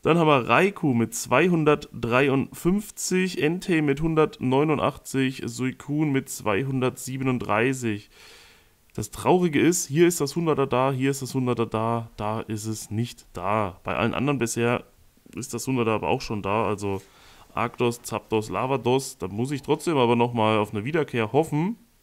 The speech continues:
weil ich bei manchen noch X L brauche, um es auf fünfzig zu ziehen, weil es damals ja noch nicht fünfzig gab und keine X L. So,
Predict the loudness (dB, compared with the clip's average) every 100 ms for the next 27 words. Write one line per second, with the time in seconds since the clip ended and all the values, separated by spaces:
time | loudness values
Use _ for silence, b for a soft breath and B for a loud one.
0 | -4 -2 -2 0 0 0 0 -2 -4 -2
1 | 0 0 0 0 0 -4 -4 -4 -6 -6
2 | -8 -4 -6 -6 -4 0 0 0 -4 b
3 | b -12 -10 -6 -4 -2 -2 -2 -2 -4
4 | -8 -10 -10 -12 -6 0 2 2 -2 -4
5 | -4 -4 -8 -6 -2 2 2 -2 -12 B
6 | B B B B 6 8 6 2